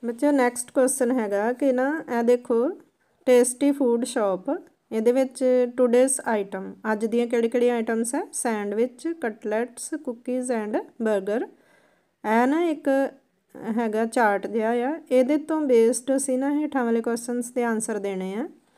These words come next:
ਪਹਿਲਾ ਕੁਐਸਚਨ ਹੈਗਾ the above information is about ਹੈ। ਹੁਣ ਇਹ ਵਾਲੀ ਇਨਫੋਰਮੇਸ਼ਨ ਕਿਹਦੇ ਬਾਰੇ ਵਿੱਚ ਹੈ? ਉੱਪਰ ਲਿਖਿਆ ਨਾ ਟੇਸਟੀ ਫੂਡ ਸ਼ਾਪ, ਮਤਲਬ ਫੂਡ ਸ਼ਾਪ ਹੈ,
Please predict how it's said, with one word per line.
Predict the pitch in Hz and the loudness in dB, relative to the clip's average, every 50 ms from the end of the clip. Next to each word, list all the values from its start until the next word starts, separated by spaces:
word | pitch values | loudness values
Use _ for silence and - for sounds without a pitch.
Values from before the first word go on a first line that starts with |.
| _ _ _ _ _ | _ _ _ _ _
ਪਹਿਲਾ | 240 226 233 247 | 0 2 2 4
ਕੁਐਸਚਨ | 247 277 269 269 - 277 | 4 2 2 2 0 -2
ਹੈਗਾ | 285 285 269 262 | -2 0 0 0
the | 262 254 262 | 0 0 0
above | 254 240 240 233 233 247 262 | 2 2 2 2 2 2 2
information | 262 254 247 240 269 254 254 247 247 - - 254 247 247 | 0 0 -2 -2 -2 -2 0 -2 -2 -2 -4 -2 -2 -2
is | 240 233 247 | -2 0 0
about | 233 214 214 196 190 190 190 185 208 | 0 0 0 0 -2 -4 -6 -6 -8
ਹੈ। | 196 196 190 - _ _ _ _ _ _ _ _ _ _ - | -8 -8 -10 -16 _ _ _ _ _ _ _ _ _ _ 0
ਹੁਣ | 262 262 | 2 4
ਇਹ | 254 247 254 | 4 4 4
ਵਾਲੀ | 262 262 277 285 | 4 4 4 2
ਇਨਫੋਰਮੇਸ਼ਨ | 277 262 240 - 277 262 254 254 247 - 262 254 | 2 0 0 -2 -2 0 0 -2 -2 -4 -6 -4
ਕਿਹਦੇ | 226 233 202 190 214 | -4 -4 -2 -2 0
ਬਾਰੇ | 226 247 247 240 247 240 | 0 2 2 2 2 2
ਵਿੱਚ | 240 247 247 240 - 247 | 2 0 -2 -2 -2 -4
ਹੈ? | 240 240 233 | -2 -2 -4
ਉੱਪਰ | 240 247 233 240 247 240 | -6 -8 -6 -4 -2 -2
ਲਿਖਿਆ | 247 240 240 240 - 269 254 | 0 0 -2 -2 -2 -2 -2
ਨਾ | 254 277 339 403 | -2 -2 -4 -4
ਟੇਸਟੀ | - 349 269 247 254 247 - - 262 | 0 2 2 2 2 0 -2 -4 -4
ਫੂਡ | 247 - 247 240 240 240 | -2 0 -2 -2 -2 -2
ਸ਼ਾਪ, | 240 - - 247 214 208 202 208 - | -6 -6 -4 -2 0 0 -2 -4 -6
ਮਤਲਬ | 220 220 226 226 233 233 233 247 247 254 | -6 -6 -4 -4 -4 -2 -2 -2 -2 -2
ਫੂਡ | 247 - 247 240 240 247 233 | -2 0 0 2 2 0 0
ਸ਼ਾਪ | 247 - 269 226 202 196 190 190 | -2 -2 -2 0 0 -2 -2 -4
ਹੈ, | 175 160 160 160 | -8 -8 -8 -10